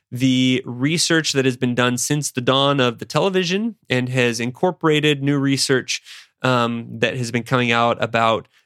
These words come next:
the impact of these little teeny tiny screens and phones and tablets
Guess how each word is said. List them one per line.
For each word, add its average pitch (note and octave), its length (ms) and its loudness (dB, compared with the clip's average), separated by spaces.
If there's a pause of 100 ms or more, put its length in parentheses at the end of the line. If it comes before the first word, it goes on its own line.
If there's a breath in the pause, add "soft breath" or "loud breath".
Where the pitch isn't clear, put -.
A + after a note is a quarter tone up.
the C3 140 4
impact B2+ 460 -2
of A#2 180 -2
these A#2+ 260 0
little F3+ 380 -2
teeny F#3+ 260 -2
tiny G#3+ 320 0
screens B2+ 600 0
and A#2 160 -2
phones D3+ 400 0
and A#2+ 100 -4
tablets C3 560 -2